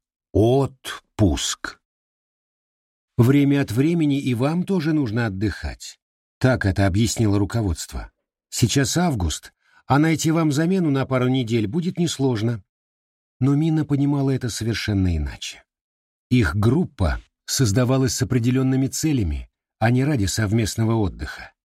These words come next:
И эта подозрительная настойчивость, с которой их отправляли в отпуск, была первым шагом к их расформированию, то есть к тому,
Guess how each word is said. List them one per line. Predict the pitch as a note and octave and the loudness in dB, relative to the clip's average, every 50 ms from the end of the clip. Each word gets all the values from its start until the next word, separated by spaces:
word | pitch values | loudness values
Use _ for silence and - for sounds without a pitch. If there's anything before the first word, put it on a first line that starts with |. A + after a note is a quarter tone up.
| _ _ _ _ _ - | _ _ _ _ _ 0
И | - C3 C3+ C3 C#3 | 2 4 4 4 4
эта | C#3+ C3+ - - C3 B2 A#2 G#2 | 2 2 2 2 2 2 2 0
подозрительная | - B2 G#2+ C3 A2 F#2+ A2+ C3+ A#2+ - B2 A#2 A#2+ B2+ B2+ | 0 0 0 0 0 2 0 0 0 0 0 0 2 2 2
настойчивость, | B2 B2 A#2+ - - - D#3 D3 - - - E2+ C#2 C2+ - - - - - _ _ _ - | 0 0 -2 -4 -4 -2 -2 -2 -2 -4 -4 -6 -6 -6 -8 -10 -12 -14 -20 _ _ _ -12
с | - - | -6 0
которой | - A#2 - B2 A2+ A2+ A2+ | 0 2 2 2 2 2 2
их | A2 F2+ - | 2 0 0
отправляли | A#2 G#2+ - - A#2+ A#2 A#2 A#2 A2 G#2 G#2+ | -2 -2 0 0 0 2 2 2 2 2 2
в | G#2 G#2 B2+ | 2 0 0
отпуск, | A#2+ - - D#2 - - - - - - - _ _ | -2 -2 -6 -10 -10 -10 -12 -14 -20 -20 -20 _ _
была | - A2+ C3 C3 C3 B2 | 0 2 2 2 2 0
первым | B2+ - D#3 D#3 C3+ D3+ D3+ C#3+ | 0 0 0 2 2 2 0 0
шагом | - - - C#3+ A#2+ G2 G2+ G2 F#2 | 0 0 0 0 0 0 0 0 -2
к | - - | 0 0
их | A2+ G2+ - - | -2 -2 -2 -4
расформированию, | - A2 A#2+ B2 - - A#2+ B2 B2 B2+ B2+ C3+ C#3 B2 G#2 F2 D2+ C#2+ C2 - - _ _ _ _ _ _ _ _ _ - | -2 0 0 0 0 0 0 0 0 2 0 0 0 0 0 -2 -2 -4 -8 -12 -16 _ _ _ _ _ _ _ _ _ 0
то | A2+ A#2 | 2 2
есть | A2+ F#2 - - | 2 2 -2 -6
к | - | -6
тому, | - - A2+ A2 B2+ D#3+ D#3+ G#2+ D#2 | -2 0 0 2 2 0 -2 -2 -6